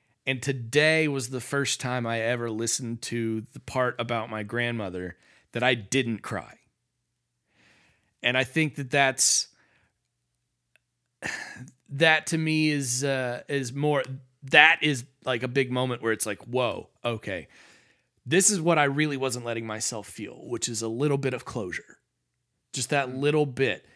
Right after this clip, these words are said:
Speaker 1: Not, not saying that there's, like, complete closure on that situation, but that little bit of closure is like, "Hey, you were scared of this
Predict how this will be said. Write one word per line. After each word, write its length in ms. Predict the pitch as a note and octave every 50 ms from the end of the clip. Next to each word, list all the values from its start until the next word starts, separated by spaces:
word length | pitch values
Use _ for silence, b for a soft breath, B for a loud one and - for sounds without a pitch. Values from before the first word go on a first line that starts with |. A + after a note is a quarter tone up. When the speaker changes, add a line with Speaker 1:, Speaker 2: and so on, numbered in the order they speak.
| b -
Speaker 1:
Not, 260 | B2 C3+ C#3+ D3+ - - _ -
not 260 | F3 D3 C#3 C#3 -
saying 320 | - D#3 D3 D3 D3+ C#3+
that 120 | C#3 - -
there's, 220 | C3+ B2+ A#2+ B2
like, 140 | A2+ G#2 -
complete 340 | - C3+ A#2+ - D3+ C#3 -
closure 380 | - C#3+ D3 D3 B2+ A#2+ A2+
on 100 | A2 A2
that 160 | A2 A2 -
situation, 640 | - A#2+ - - A#2 A2+ A#2 A2 - - G#2 F2 F#2 F#2
but 280 | A2 G#2+ G2+ - _ b b b b b b b b b b _
that 260 | - B2+ A#2 - - D3
little 360 | D#3+ D#3+ D3+ E3 D#3+ D#3 D3+
bit 480 | C#3 B2 - D3+ D3 C#3 C3+ C3 - _
of 840 | A#2 A2+ A#2 A#2 A2+ A2 G#2+ G#2+ G#2+ G#2+ G#2+ G#2 - - - - _ _ _ _ _ _ _ _ _ _ _ _ _ _ _ _ _ _ _
closure 840 | - - - D#3+ E3 E3 E3 D#3+ D#3 B2 A#2 B2 A#2 A2+ G#2 G#2+ G#2 b b b b b b
is 200 | C#3 C3 A#2 A#2+
like, 260 | A#2+ A#2 A#2 A2 -
"Hey, 440 | - - C#3 C3 G#2+ F2+ D#2 - -
you 140 | - B2 C#3+
were 100 | C#3 C3
scared 520 | - - - - C#3 C3+ C#3+ E3 D#3+ D#3 C#3
of 160 | B2 A2+ A2+
this 440 | A#2+ A#2+ A#2 A2+ - - - -